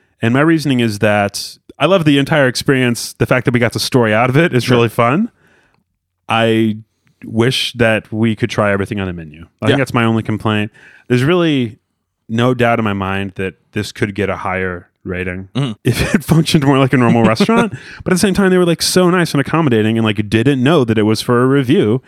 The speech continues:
Speaker 2: Yeah.
Speaker 1: They just, like, "Hey, these two dudes wanna eat. Let's feed 'em." You
Speaker 2: Yeah.
Speaker 1: know? It, it's, it was awesome. Four out of five West Side Dives for me. Dan, we have to do something right now that we've never done before.
Speaker 2: Ooh.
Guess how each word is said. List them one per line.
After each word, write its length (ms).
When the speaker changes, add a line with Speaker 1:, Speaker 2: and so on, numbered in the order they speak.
Speaker 2:
Yeah. 120
Speaker 1:
They 260
just, 300
like, 160
"Hey, 160
these 160
two 120
dudes 200
wanna 160
eat. 300
Let's 180
feed 240
'em." 180
You 100
Speaker 2:
Yeah. 60
Speaker 1:
know? 220
It, 140
it's, 160
it 200
was 120
awesome. 320
Four 200
out 60
of 60
five 580
West 220
Side 200
Dives 280
for 100
me. 360
Dan, 460
we 140
have 80
to 60
do 100
something 300
right 180
now 180
that 60
we've 180
never 260
done 240
before. 360
Speaker 2:
Ooh. 320